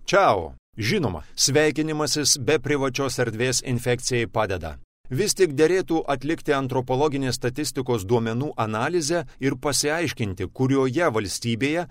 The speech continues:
Italijoje ar Lietuvoje, tai dažniau vyksta. Ką daro Lietuvoje du pažįstami vyrai susitikę gatvėje ar degalinėje? Jie nesusiglaudžia skruostais kaip nelaimėliai italai. Jie suglaudžia du dešinius delnus, bet stipriai.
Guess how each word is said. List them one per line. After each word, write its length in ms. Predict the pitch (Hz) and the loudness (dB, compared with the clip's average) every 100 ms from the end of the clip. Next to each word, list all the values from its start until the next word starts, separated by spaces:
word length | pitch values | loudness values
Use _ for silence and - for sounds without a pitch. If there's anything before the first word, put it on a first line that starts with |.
| - | -6
Italijoje 760 | 110 123 135 131 117 107 101 98 | -2 0 2 2 2 2 0 0
ar 240 | - 101 | -2 -2
Lietuvoje, 640 | 98 90 95 92 101 156 135 - | -2 -4 -2 0 2 0 0 -4
tai 160 | - 131 | 2 4
dažniau 360 | 123 107 113 117 | 4 2 2 0
vyksta. 460 | 143 160 - 101 73 _ - | -2 -4 -4 -4 -8 _ 0
Ką 140 | 180 | 2
daro 320 | 160 165 143 113 | 2 2 2 0
Lietuvoje 540 | 104 113 104 117 139 | -2 -2 -2 0 0
du 220 | 98 165 156 | 2 2 2
pažįstami 560 | 123 139 143 117 110 | -2 -2 -4 -2 -2
vyrai 300 | 98 160 160 | 0 0 0
susitikę 540 | 123 143 123 120 151 120 | -2 -2 -2 -4 -2 -2
gatvėje 560 | 98 110 123 147 160 - | 0 0 -2 -4 -4 -2
ar 160 | 139 | -2
degalinėje? 720 | 139 151 160 175 151 98 82 - _ _ _ - | 0 2 2 2 0 0 -2 -8 _ _ _ 2
Jie 180 | 143 147 | 6 6
nesusiglaudžia 880 | 147 135 131 127 120 139 165 156 | 4 0 0 0 2 2 2 -2
skruostais 640 | - 131 127 139 - 143 - | -4 0 0 0 -2 -4 -4
kaip 180 | 139 135 | -4 -2
nelaimėliai 640 | 117 120 127 135 143 143 | 0 2 2 0 -2 -2
italai. 640 | 156 160 170 135 104 78 - _ _ - | -4 -2 0 0 -2 -6 -14 _ _ 2
Jie 160 | 110 | 4
suglaudžia 540 | - 113 123 135 127 113 | 4 4 4 4 2 2
du 160 | 160 | 2
dešinius 600 | 156 135 139 - 139 123 110 | 2 2 0 0 -4 -2 0
delnus, 560 | 113 90 78 73 - | 0 0 -4 -12 -14
bet 320 | - 95 135 - | -6 -2 0 0
stipriai. 540 | 160 139 143 101 | 0 0 0 0